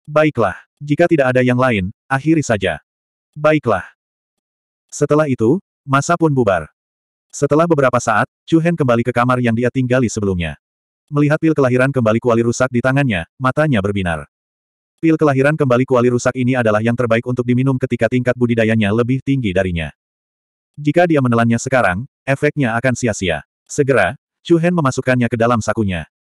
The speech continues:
Kemudian, dia mengeluarkan semua barang yang dia peroleh selama ini. Segala jenis teknik seni bela diri, harta surga dan bumi, artefak suci, senjata spiritual. Semuanya memenuhi seluruh meja.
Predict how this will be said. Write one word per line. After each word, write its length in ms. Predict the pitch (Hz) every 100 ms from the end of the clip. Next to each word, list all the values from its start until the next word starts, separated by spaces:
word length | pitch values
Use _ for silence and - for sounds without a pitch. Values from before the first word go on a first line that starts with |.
| _ _ _ _ -
Kemudian, 560 | 151 147 135 113 127 202 _
dia 220 | - 143 165
mengeluarkan 480 | 160 139 127 143
semua 240 | 143 120 113
barang 260 | 104 110 117
yang 80 | 120
dia 160 | 117
peroleh 260 | 120 123 131
selama 320 | - 113 104 98
ini. 180 | 85 73 _ _ _ _ _ _ _
Segala 380 | - 139 139 156
jenis 240 | 147 139
teknik 240 | 131 147
seni 240 | 139 135 120
bela 160 | 117
diri, 340 | 113 131 95 127 _ _
harta 260 | 131 131 147
surga 320 | 151 135 131
dan 140 | 120
bumi, 320 | 117 139 92 - -
artefak 400 | 120 120 - 156
suci, 400 | - 143 117 117 _
senjata 420 | - 147 131 117
spiritual. 640 | 101 120 107 104 82 73 _ _ _ _ _
Semuanya 480 | - 147 139 139 151
memenuhi 400 | 170 135 123 123
seluruh 380 | - 131 151 139
meja. 340 | 113 98 76